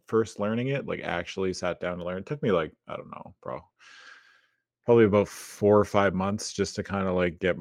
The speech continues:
grips on what I would need to do or whatever at any given point. And I don't know, I think the game's endlessly interesting, and it's fun teaching people stuff like that, which is kinda like what I've done with, or what we have done, I shouldn't say I, 'cause I'm not the only one.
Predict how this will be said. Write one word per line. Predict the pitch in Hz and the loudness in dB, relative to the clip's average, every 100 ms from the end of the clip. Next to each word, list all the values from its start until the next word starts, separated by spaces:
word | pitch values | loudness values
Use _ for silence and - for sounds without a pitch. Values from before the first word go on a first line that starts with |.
| - _ - | -10 _ -4
grips | - 90 - | -2 -2 -2
on | 90 87 87 - | -4 -4 -8 -8
what | 95 87 | -4 0
I | 87 | 2
would | 87 | 0
need | 90 85 | -4 -6
to | 82 | -4
do | 85 95 | 0 2
or | 95 | 2
whatever | 92 98 110 110 _ - | 4 4 4 2 _ -12
at | 90 | -4
any | 92 90 | -2 0
given | 98 92 | -2 -2
point. | 87 104 104 - 92 | -2 -2 -2 -8 -10
And | 87 87 87 - | -8 -8 -8 -4
I | |
don't | 98 | -2
know, | 95 82 | -2 -2
I | 110 | 2
think | 113 | 2
the | 107 | 4
game's | 113 110 95 101 - - | 4 2 0 -8 -14 -2
endlessly | 113 113 107 101 | 0 2 0 -2
interesting, | 95 104 - 117 110 | -4 -6 -6 -4 -2
and | 90 | -4
it's | 85 - | -6 -10
fun | - 95 90 87 87 | -4 -2 -2 -6 -8
teaching | 92 82 85 | -8 -8 -8
people | - 92 - - - | -10 -14 -12 -14 -14
stuff | - - - | -10 -8 -8
like | - | -10
that, | - 92 - | -8 -8 -8
which | 131 | -4
is | 156 | -4
kinda | - 101 90 | 0 0 0
like | 87 | -2
what | 90 87 | -2 -2
I've | 85 - | -2 -4
done | 95 90 87 85 | -4 -2 -4 -6
with, | 85 _ _ _ _ _ _ _ _ _ _ _ _ 98 | -8 _ _ _ _ _ _ _ _ _ _ _ _ -10
or | 90 | -4
what | 90 73 | -4 -4
we | 95 92 | -4 -4
have | 90 78 | -6 -6
done, | 80 80 | -8 -8
I | |
shouldn't | 82 90 82 | -12 -14 -12
say | 85 | -10
I, | 76 73 | -8 -10
'cause | - 82 | -14 -20
I'm | 80 | -18
not | 71 | -18
the | 67 | -18
only | 69 - | -20 -20
one. | - | -20